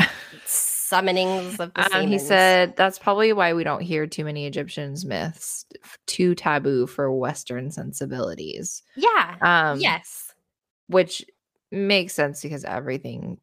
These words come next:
Speaker 2: has gone through a filter, you know,
Speaker 1: Mm-hmm.
Speaker 2: or went
Speaker 1: Yep.
Speaker 2: through a filter for a really long time because it was like, "Oh, that's
Speaker 1: Can't talk about that.
Speaker 2: unclean," or
Speaker 1: Can't talk about that.
Speaker 2: Yeah.
Speaker 1: But
Speaker 2: So
Speaker 1: it's, it's simply history. You know, there's not anything,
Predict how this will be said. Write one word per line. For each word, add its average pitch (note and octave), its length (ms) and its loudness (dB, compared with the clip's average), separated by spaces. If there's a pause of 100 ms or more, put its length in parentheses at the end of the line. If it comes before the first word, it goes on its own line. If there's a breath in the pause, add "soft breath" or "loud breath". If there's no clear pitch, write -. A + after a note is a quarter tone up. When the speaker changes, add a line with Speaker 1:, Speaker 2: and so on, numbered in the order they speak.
Speaker 2:
has C3+ 240 -6
gone B2+ 300 -4
through - 240 0
a C#3 80 0
filter, C3+ 840 0 (260)
you G3+ 160 4
know, B2 380 2
Speaker 1:
Mm-hmm. - 100 -4
Speaker 2:
or C#3+ 140 6
went C3+ 260 0
Speaker 1:
Yep. E3+ 140 4
Speaker 2:
through C#3 140 4
a C3+ 60 -2
filter B2 320 -4
for C3+ 180 -6
a C3 40 -2
really B2 220 -4
long B2 240 -8
time A#2+ 200 -8
because B2 280 -12
it - 40 -12
was - 80 -12
like, - 260 -12
"Oh, F3+ 200 0 (400)
that's D#3+ 240 -8
Speaker 1:
Can't - 260 0
talk C#3 200 4
about A3+ 220 2
that. G#3+ 320 4
Speaker 2:
unclean," C#3+ 140 -4
or C3+ 540 2
Speaker 1:
Can't A#3+ 260 -6
talk A3+ 160 -6
about A3 220 -6
that. G3 380 -4 (160)
Speaker 2:
Yeah. C3 300 0 (280 loud breath)
Speaker 1:
But C#4+ 120 8
Speaker 2:
So C#4 260 6
Speaker 1:
it's, D3+ 80 0
it's - 160 -6
simply D4+ 460 -4
history. F3 760 -10
You G3+ 120 -2
know, F3 180 0
there's F3+ 280 -4
not F3 220 0
anything, F3 640 -4